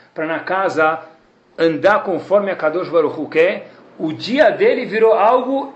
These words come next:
eterno que nunca mais ninguém tira dele. Uma pessoa que passa, pessoal,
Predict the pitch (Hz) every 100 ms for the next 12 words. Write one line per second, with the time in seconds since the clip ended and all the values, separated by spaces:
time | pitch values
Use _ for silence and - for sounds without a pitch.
0 | - 214 196 - 233 262 220 233 233 233
1 | 208 208 285 247 220 220 190 196 185 185
2 | 180 139 120 107 110 - _ _ _ 170
3 | 196 214 202 - 269 - - 220 233 -
4 | 185 156 160 170 165 165 196